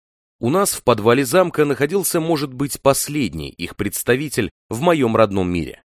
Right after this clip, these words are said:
В стазис-поле. Это работа моих родителей. Мне было всего пять лет, когда, отдыхая на восточной оконечности нашей страны, я купался в небольшом заливчике,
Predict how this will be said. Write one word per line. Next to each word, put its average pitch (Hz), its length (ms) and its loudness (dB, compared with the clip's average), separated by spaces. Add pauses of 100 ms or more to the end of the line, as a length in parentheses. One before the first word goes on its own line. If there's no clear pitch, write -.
(520)
В - 80 -10
стазис-поле. 147 800 0 (640)
Это 110 200 0
работа 143 320 4
моих 139 280 2
родителей. 104 600 -4 (640)
Мне 175 240 2
было 170 180 2
всего 160 300 0
пять 156 260 0
лет, 101 380 -4 (140)
когда, 101 300 0
отдыхая 98 420 0
на 92 60 0
восточной 95 540 -2
оконечности 92 800 -4
нашей 87 320 -6
страны, 131 480 -2 (300)
я 151 180 4
купался 165 460 2
в 139 60 -2
небольшом 139 420 0
заливчике, 117 720 -4